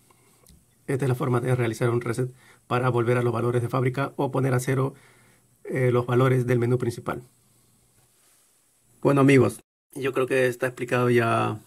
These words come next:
de cómo se puede configurar la parte de las alarmas. Recuerden, vamos a hacerlo una última vez. Desconectamos, mantenemos pulsado.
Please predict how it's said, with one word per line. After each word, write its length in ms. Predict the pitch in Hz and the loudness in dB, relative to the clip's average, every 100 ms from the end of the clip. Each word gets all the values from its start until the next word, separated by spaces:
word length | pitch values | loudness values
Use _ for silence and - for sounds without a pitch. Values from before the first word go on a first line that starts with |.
| _ - | _ -12
de 300 | 139 127 120 | -6 -6 -2
cómo 320 | 135 127 127 | 0 0 0
se 140 | 127 | -2
puede 420 | 127 120 120 120 | -2 0 2 0
configurar 680 | - 127 127 120 120 120 - - _ _ _ - _ _ _ - | 0 0 2 2 4 2 -2 -18 _ _ _ -20 _ _ _ -8
la 260 | 131 123 - | -2 -2 0
parte 560 | 127 123 127 123 123 - - - - - _ _ - | -2 2 2 2 0 -8 -20 -20 -20 -20 _ _ -4
de 160 | 120 | 0
las 140 | 117 120 | 0 2
alarmas. 600 | 131 156 160 170 180 - _ _ - - | 4 6 6 4 2 -4 _ _ -18 -8
Recuerden, 460 | 123 131 135 143 | -4 0 0 2
vamos 140 | 127 123 | 0 0
a 20 | |
hacerlo 160 | 123 | 2
una 240 | 127 123 127 | 2 2 2
última 360 | 127 123 120 | 2 2 2
vez. 300 | 123 147 160 - | 2 2 -2 -4
Desconectamos, 840 | 123 123 113 113 147 156 160 160 - - | -6 -4 -4 0 2 4 4 2 -4 -6
mantenemos 380 | 123 117 123 127 | -2 2 2 0
pulsado. 640 | 113 - 151 160 165 | -4 -2 -2 0 0